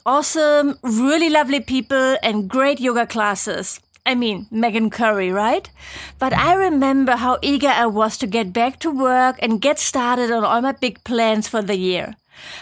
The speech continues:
I'm so grateful for that. I really, really love what I do.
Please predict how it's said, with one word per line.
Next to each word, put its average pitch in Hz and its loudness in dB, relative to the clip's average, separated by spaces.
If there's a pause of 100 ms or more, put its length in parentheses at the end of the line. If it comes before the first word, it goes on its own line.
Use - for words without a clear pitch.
(200)
I'm 254 2
so 254 2
grateful 214 -2
for 196 -8
that. - -6 (100)
I 226 0
really, 285 2
really 311 0
love 226 2
what 208 0
I 196 0
do. 165 -6